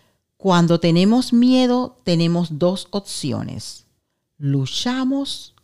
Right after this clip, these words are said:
o salimos corriendo". Por lo general, salimos corriendo. No queremos enfrentarnos a nadie. En otras palabras, no queremos estar en problemas.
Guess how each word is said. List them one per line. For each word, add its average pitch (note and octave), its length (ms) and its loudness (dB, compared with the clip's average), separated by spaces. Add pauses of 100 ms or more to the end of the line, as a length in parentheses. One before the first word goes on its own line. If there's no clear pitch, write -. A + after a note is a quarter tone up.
(520)
o D3 120 -4
salimos C#3+ 640 -2
corriendo". A#2+ 800 -10 (1300)
Por G3+ 200 2
lo F#3+ 140 4
general, F#3 760 0 (160)
salimos C#3+ 840 0
corriendo. G#2 680 -4 (600)
No E3 440 4
queremos C#4+ 500 0
enfrentarnos E3 960 0
a C#3+ 80 0
nadie. A#2+ 520 -2 (360)
En D#3 140 2
otras F#3+ 300 0
palabras, C#3 720 -2 (500)
no F#3+ 300 4
queremos G3+ 640 2
estar F3+ 720 0
en C#3+ 200 4
problemas. A2+ 920 -4